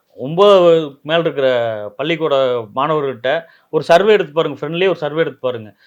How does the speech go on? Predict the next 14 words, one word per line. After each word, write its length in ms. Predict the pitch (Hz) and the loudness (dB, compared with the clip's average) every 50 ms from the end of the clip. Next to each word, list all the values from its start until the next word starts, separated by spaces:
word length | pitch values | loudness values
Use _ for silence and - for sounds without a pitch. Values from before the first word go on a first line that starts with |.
| _ _ | _ _
அவன் 180 | - 131 139 139 | -8 -6 -4 -4
என்னென்ன 260 | 165 185 185 180 165 | -4 -4 -4 -4 -4
கெட்ட 180 | 160 170 185 | -4 -2 0
வழக்கு 220 | 175 170 165 143 143 | 0 0 0 -2 -6
வச்சிருக்கான் 320 | 131 135 131 139 135 127 | -10 -10 -10 -10 -8 -8
பாருங்க, 260 | 127 123 123 120 135 | -8 -10 -10 -8 -6
பீடி 120 | 156 160 156 | -6 -6 -6
சிகரெட் 280 | 123 151 156 147 131 - 127 | -8 -10 -10 -12 -12 -14 -16
குடிக்கிறான், 440 | 131 123 127 127 131 135 143 139 _ _ _ _ _ _ _ | -14 -12 -10 -10 -10 -10 -12 -14 _ _ _ _ _ _ _
கூலிப்பு 480 | _ 160 180 185 185 175 165 175 143 147 | _ -4 -2 0 0 -2 -2 -4 -4 -4
யூஸ் 460 | 147 143 143 135 135 131 127 _ 127 | -2 -2 -2 -4 -6 -8 -12 _ -16
பண்றான், 440 | 123 113 120 131 139 147 151 143 _ _ _ _ _ _ _ _ _ _ _ _ _ _ | -12 -8 -6 -4 -4 -6 -8 -12 _ _ _ _ _ _ _ _ _ _ _ _ _ _
இன்னும் 220 | - 156 180 208 190 | -8 -4 -2 -2 -2
கொஞ்சம் 280 | 196 185 180 175 160 | -2 0 2 2 4